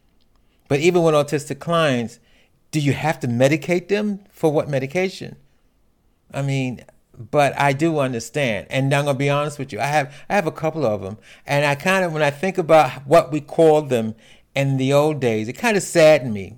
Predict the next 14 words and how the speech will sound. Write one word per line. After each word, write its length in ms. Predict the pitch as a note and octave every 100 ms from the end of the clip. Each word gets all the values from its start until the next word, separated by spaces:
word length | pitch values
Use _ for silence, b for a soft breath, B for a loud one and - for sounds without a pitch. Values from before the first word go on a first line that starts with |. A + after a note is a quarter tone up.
| -
because 500 | C3+ - D3+ C#3 - b b -
they 120 | - G3+
can't 320 | G3 D#3+ D#3
help 220 | F#3+ G3
themselves. 520 | C#3+ C#3 F#2 A#2 - _ _ _ _ _ _ _ _ _ _ _ -
And 200 | D3+ F3
yes, 300 | D#3+ A2+ -
I 120 | D3+
don't 200 | F3 F#3+
like 200 | E3 D3
the 60 | C3+
terminology 680 | D3 C3+ B2 A#2 G#2+ G#2 G#2+
of 120 | G2
retard. 600 | A#2 A#2 - G2+ E2+ -